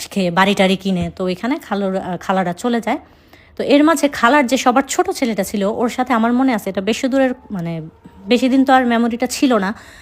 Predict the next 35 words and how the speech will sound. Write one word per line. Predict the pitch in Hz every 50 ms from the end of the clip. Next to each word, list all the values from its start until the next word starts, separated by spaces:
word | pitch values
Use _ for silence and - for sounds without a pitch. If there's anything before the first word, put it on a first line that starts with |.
| - - - -
চার | - 247 240
পাঁচ | 233 262 247 214
বছর | 202 202 190 - 208
থেকে | 196 - 240 - 330
ও | - -
আমাকে | 302 311 320 302 320
প্রচুর | 277 - 339 349 349 - 370 370 370 320
মারতো। | 269 240 202 175 - - - - 214 - - - - - - - - - - - -
আর | - 190
খালার | 185 - - 226 240 285 311 277
যে | 262 320
মেঝো | 302 254 220 220 226 214 - 359
ছেলে | 359 - - 294 220 190 226 359 453 403
সে | - - - 294 294 294
আমাকে | 254 226 220 220 254
খুব | 247 254 - 262 311 311 - - - - - - - - -
মানে | 175 175
প্রোটেক্ট | 175 - - 311 302 285 269 -
করতো, | - - 180 - - - - - - - -
ও | - 208
মারতো | 220 214 208 202 - - 196
যখন | 175 202 - 214
ওকে | 202 180 - 220
বকা | 190 196 190 233 214
দিত, | 202 190 -
ওর | 196 190 190 190
নামে | 190 196 196 202 196
বিচার | 180 208 - - 220 202 175
দিত, | 190 180 - 196
আমাকে | 190 185 180 180 185 - 202
তার | 190 - 190 180 175
ভাগের | 170 170 190 185 196 190
চকলেটটা | - 208 208 - 214 202 - 226
খেতে | 214 - 226 - 233
দিত। | 190 185 175 - 185 175 175